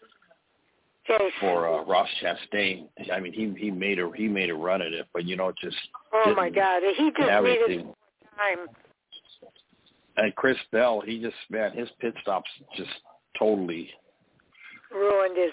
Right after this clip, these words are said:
Speaker 1: day.
Speaker 2: His pit stops, his, oh yeah, his pit stops ruined, just totally ruined his day. I mean, he just, gosh, they just, that J G R team just couldn't, you know, and, and you kinda think, you know what, if may-, if maybe it,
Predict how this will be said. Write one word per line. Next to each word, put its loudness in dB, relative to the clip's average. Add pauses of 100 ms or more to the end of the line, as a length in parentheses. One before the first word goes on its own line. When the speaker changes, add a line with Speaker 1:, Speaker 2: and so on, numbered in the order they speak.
Speaker 1:
day. 4
Speaker 2:
His 2 (100)
pit 2
stops, 2 (260)
his, 0 (220)
oh -2
yeah, 0
his -6
pit -4
stops -2
ruined, -4 (100)
just -6 (100)
totally 0
ruined -4
his -8
day. -2
I -2
mean, -8
he -8
just, -8 (240)
gosh, 4
they -4
just, -4 (180)
that 4 (1120)
J -2
G 0
R 4 (100)
team -6
just -6
couldn't, -6 (1000)
you 4
know, 6
and, 0
and -2
you 0
kinda 2
think, -4
you -4
know -2
what, 0
if -8 (180)
may-, -6
if -10
maybe -6
it, -8